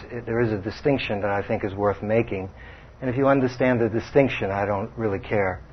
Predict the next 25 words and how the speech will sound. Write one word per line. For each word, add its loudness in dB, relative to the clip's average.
about -2
the -4
words. 4
You -8
can -8
use -6
self-knowledge. -4
Knowing 10
is 4
active. 0
Uh, -4
self-knowing 6
is -2
something 0
that 2
goes 6
on 4
or -4
can -2
go 4
on -2
all 4
the 4
time, -2
anywhere. 0